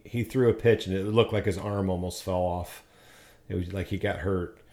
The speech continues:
but he was a good, really good pitcher. Kevin Romine. Calvin Schiraldi. Joey Meyer.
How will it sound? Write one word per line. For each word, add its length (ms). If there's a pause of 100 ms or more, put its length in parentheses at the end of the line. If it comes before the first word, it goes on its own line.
(160)
but 80
he 60
was 120
a 40
good, 260
really 180
good 200
pitcher. 400 (840)
Kevin 360
Romine. 800 (3500)
Calvin 460
Schiraldi. 720 (4000)
Joey 400
Meyer. 580